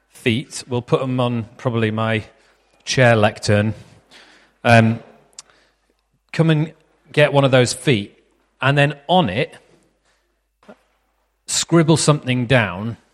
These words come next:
There's pens here as well, so you might have your own pen, but you can grab a pen if you haven't got one.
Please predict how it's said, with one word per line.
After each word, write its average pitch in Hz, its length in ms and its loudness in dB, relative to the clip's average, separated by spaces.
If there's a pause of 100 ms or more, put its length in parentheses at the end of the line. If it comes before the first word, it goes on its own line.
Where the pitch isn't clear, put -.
(600)
There's 113 140 -4
pens 120 340 0
here 104 180 -2
as 98 100 -6
well, 98 220 -2
so 113 120 -12
you 110 60 -8
might 110 120 -8
have 98 100 -10
your 107 120 0
own 104 100 -2
pen, 101 260 -4
but 98 80 -12
you 104 60 -18
can 120 140 -8
grab 107 240 -2
a 104 60 -4
pen - 240 -10
if 98 120 -16
you 101 60 -12
haven't 107 180 -10
got 107 180 -10
one. 107 180 -18